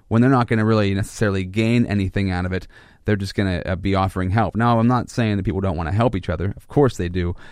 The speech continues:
But if you wanna really break through that wall faster and get better information out of somebody when you do end up talking to them, start a podcast, start practicing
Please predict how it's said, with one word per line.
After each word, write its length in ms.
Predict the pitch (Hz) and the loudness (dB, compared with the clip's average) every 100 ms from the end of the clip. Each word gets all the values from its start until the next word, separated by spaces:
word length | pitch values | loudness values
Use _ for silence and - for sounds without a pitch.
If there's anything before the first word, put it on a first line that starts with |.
| - - | -20 -4
But 140 | 107 | -2
if 120 | 78 113 | -2 0
you 100 | 135 | 0
wanna 320 | 131 98 78 - - - | 2 0 -4 -10 -20 -8
really 300 | 101 110 98 | 2 2 2
break 480 | 85 92 104 107 - | -2 -2 0 0 -2
through 180 | - 107 | -4 -2
that 180 | 95 82 | -2 -2
wall 300 | 92 98 92 | 2 2 0
faster 600 | - 95 101 - 113 127 _ _ - | -2 -2 -2 -2 -4 -6 _ _ 0
and 240 | 131 131 | 4 4
get 340 | 131 113 90 - | 4 0 0 4
better 300 | 135 143 135 | 6 6 4
information 640 | 127 123 104 95 110 131 | 2 2 0 0 -2 0
out 120 | 127 | 0
of 80 | 127 | 0
somebody 360 | - 131 127 131 | 2 2 4 2
when 160 | 110 | 2
you 120 | 95 95 | 0 0
do 240 | 113 127 | 2 4
end 80 | 139 | 4
up 80 | 117 | 2
talking 320 | 127 127 127 | 0 0 2
to 120 | 143 | 2
them, 180 | 135 139 - - | 2 -2 -6 -20
start 260 | - 127 104 | -2 0 0
a 20 | |
podcast, 720 | 98 95 98 110 104 113 - - - | 0 -4 -4 -2 -2 -4 -12 -20 -20
start 380 | - - 123 - - - - | -10 0 0 0 -10 -18 -10
practicing 800 | - 110 117 104 - 104 98 | -2 0 0 -6 -4 -2 -2